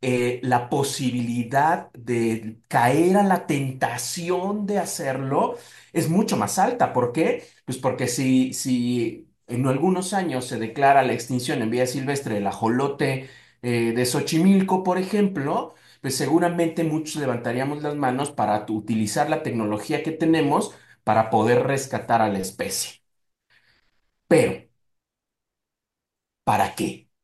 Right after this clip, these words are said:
Otra vez, viene el para qué, ¿no? O sea, tengo la posibilidad. De hecho, con vaquita marina hubo, digamos, mucha, eh, eh, pues sí, una, una gran discusión al respecto, porque, no sé si, si recuerdan, hubo algunos intentos para poder capturar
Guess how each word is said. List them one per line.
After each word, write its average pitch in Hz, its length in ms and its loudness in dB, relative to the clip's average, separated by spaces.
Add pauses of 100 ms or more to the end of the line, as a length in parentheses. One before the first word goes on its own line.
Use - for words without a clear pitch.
(160)
Otra 139 280 2
vez, 98 160 0
viene 151 400 2
el 113 340 0
para 98 440 2
qué, 101 200 -4
¿no? 127 140 -4
O 131 40 -4
sea, - 520 -6
tengo 214 300 4
la 202 180 4
posibilidad. 127 680 0
De 151 120 -2
hecho, 190 240 -2
con 156 200 -2
vaquita 226 520 -4
marina 135 600 0 (340)
hubo, 185 680 6
digamos, 147 720 2
mucha, 170 800 2
eh, 110 580 -4
eh, 92 320 -12
pues 170 160 2
sí, 269 200 4
una, 190 260 4
una 202 180 6
gran 190 280 4
discusión 185 640 2
al 185 100 2
respecto, 165 720 -2 (460)
porque, 156 600 4
no 131 220 0
sé 160 160 -2
si, 165 240 -2
si - 160 -4
recuerdan, 160 640 4
hubo 160 180 6
algunos 165 420 0
intentos 170 840 0
para 123 280 0
poder 156 320 -2
capturar 151 720 -2